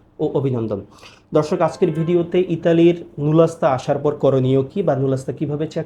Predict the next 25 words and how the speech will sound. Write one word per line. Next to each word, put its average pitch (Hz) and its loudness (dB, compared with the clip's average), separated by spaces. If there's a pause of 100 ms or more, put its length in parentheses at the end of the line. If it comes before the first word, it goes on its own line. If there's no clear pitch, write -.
করবেন 170 -4
বা 127 0
এম্বাসি 135 -6
অ্যাপয়েন্টমেন্টের 139 -2
বিষয়গুলো, 131 -2 (400)
এটার 160 -2
ক্ষেত্রে 170 -4
গুরুত্বপূর্ণ 139 -4
কিছু 131 -10
তথ্য 151 -4
দেওয়ার 120 -2
চেষ্টা 120 -4
করব। 101 -6 (400)
প্রথমত 180 0
হচ্ছে, 180 -2
আপনারা 143 -2
যারা 143 0
ডিসেম্বর 147 -2
আবেদন 147 0
করেছেন, 151 -6
অনেকেই 135 -4
নুলাস্তা 151 -2
পেয়েছেন, 151 -4
অনেকেই 131 -4
হতাশ, 143 -4